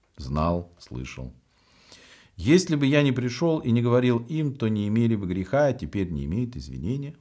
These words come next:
во грехе своём. Ненавидящие меня ненавидят и Отца моего». Слышите? Те, кто говорят о том, мы верим в, в одного единого Бога. Но кто ненавидит Христа и отвергает Христа, тот ненавидит и не знает Отца. Как это связано?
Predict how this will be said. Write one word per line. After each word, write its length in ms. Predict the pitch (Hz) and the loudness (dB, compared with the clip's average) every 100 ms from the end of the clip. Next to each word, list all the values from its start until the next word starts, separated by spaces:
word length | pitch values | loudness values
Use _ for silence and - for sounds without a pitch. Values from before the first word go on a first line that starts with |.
| - | -10
во 80 | 85 | -10
грехе 280 | 71 - - | -8 -12 -14
своём. 400 | - 78 60 - - | -14 -14 -16 -16 -4
Ненавидящие 680 | 104 127 170 214 185 - 127 | 2 4 4 2 0 -2 0
меня 240 | 120 101 | 2 2
ненавидят 540 | 85 92 113 170 165 160 | 2 2 0 0 -2 4
и 40 | |
Отца 380 | 151 156 180 165 | 4 4 4 4
моего». 500 | 139 113 76 58 - _ _ | 6 2 0 -4 -14 _ _
Слышите? 400 | 123 - - - _ _ _ _ _ - | -14 -14 -16 -20 _ _ _ _ _ 0
Те, 140 | 101 | 0
кто 140 | 90 87 | 2 2
говорят 200 | 87 87 | 4 4
о 80 | |
том, 160 | 90 90 | 2 2
мы 100 | 82 | 2
верим 260 | 87 78 76 | 0 0 -2
в, 40 | |
в 240 | 78 73 | -4 -6
одного 240 | 73 78 87 | -4 -2 -2
единого 360 | 76 78 78 | -2 -4 -4
Бога. 320 | 76 67 58 - _ _ _ - | -4 -6 -8 -16 _ _ _ -4
Но 100 | 98 | 4
кто 140 | 147 | 8
ненавидит 480 | 123 120 127 113 92 | 8 8 6 4 0
Христа 600 | - 98 - 180 185 - - | -2 -2 2 2 0 -6 -6
и 80 | 95 | -4
отвергает 580 | 87 90 78 147 175 - | -2 -4 2 2 2 -2
Христа, 460 | 107 - 78 60 | -8 -4 -4 -4
тот 200 | - 73 | -8 -6
ненавидит 560 | 87 78 104 120 - 101 | -4 -2 -2 -4 -8 -6
и 80 | 85 | -6
не 120 | 80 | -4
знает 360 | 80 98 117 | -4 -6 -6
Отца. 420 | 76 73 - 113 - _ _ _ _ _ _ _ _ _ _ _ _ _ _ _ _ _ _ _ _ _ | -10 -10 -10 -10 -12 _ _ _ _ _ _ _ _ _ _ _ _ _ _ _ _ _ _ _ _ _
Как 200 | - 78 | -10 -8
это 80 | 95 | -8
связано? 560 | - 143 123 69 57 | -4 0 0 -2 -8